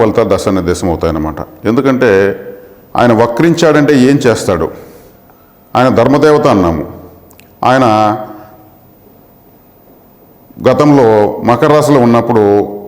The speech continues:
మకర రాశి వారి యొక్క ఫలితాలు, అదేవిధంగా ద్వాదశ రాశుల వాళ్ళ యొక్క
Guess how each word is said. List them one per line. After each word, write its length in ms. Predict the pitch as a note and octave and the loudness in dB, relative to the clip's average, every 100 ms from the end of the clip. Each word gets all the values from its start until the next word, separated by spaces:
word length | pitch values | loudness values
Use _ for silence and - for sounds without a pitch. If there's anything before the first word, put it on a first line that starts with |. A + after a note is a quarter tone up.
| G#2 | -2
మకర 220 | A#2 D3 D3+ | -2 0 2
రాశి 200 | D3+ D3 | 2 2
వారి 140 | C3 A#2+ | 2 2
యొక్క 120 | G#2 A2 | 0 0
ఫలితాలు, 420 | G#2+ A#2 A2 B2 - - - - | 0 0 0 0 -4 -12 -8 -4
అదేవిధంగా 380 | A2 C#3 C#3+ C3 A2+ | 2 2 2 2 2
ద్వాదశ 320 | B2 C3 - A#2 | 2 0 0 -2
రాశుల 200 | G#2+ A2 | 0 0
వాళ్ళ 120 | G2+ | 2
యొక్క 120 | G2 | 0